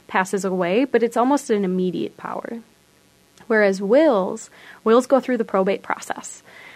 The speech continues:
And so individuals nominated in a will are called personal representatives in the state of Minnesota. They used to be known as executors. But your personal representative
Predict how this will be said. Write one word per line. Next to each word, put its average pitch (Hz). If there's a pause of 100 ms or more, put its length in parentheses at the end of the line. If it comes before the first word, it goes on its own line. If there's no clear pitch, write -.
(180)
And 202
so 202 (480)
individuals 254
nominated 208
in 196
a 185
will 170
are 185
called 180
personal 220
representatives 175
in 202
the 185
state 185
of 180
Minnesota. 175
They 185
used 190
to -
be 196
known 180
as 170
executors. 185 (580)
But 233
your 233
personal 269
representative 208